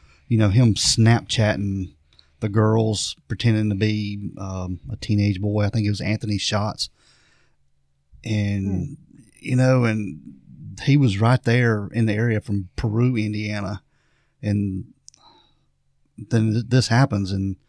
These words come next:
Speaker 1: they've arrested some other guy for this, this Richard Allen. You know, Keegan Kle-, Klein is in jail for unrelated crimes. I think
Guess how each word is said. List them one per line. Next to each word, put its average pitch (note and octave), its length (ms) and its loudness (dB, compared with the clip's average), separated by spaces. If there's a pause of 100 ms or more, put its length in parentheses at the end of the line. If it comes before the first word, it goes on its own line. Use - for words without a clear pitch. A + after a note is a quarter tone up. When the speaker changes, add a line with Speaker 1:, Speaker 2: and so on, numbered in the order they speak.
(200)
Speaker 1:
they've G#2+ 180 0
arrested A2 340 2
some G#2+ 180 -2
other A#2 180 0
guy G2+ 240 -2
for - 100 -12
this, G2 240 -6
this G2+ 180 -4
Richard G#2+ 240 -6
Allen. A2 400 -2 (680)
You A#2 100 2
know, G2+ 80 4
Keegan C3+ 300 6
Kle-, B2+ 380 2
Klein C3 340 6
is C3 180 8
in G#2 220 2 (200)
jail A2+ 360 2
for G2 300 -4 (100)
unrelated G#2 480 2
crimes. G#2+ 320 -4
I G2+ 60 0
think G2+ 220 -2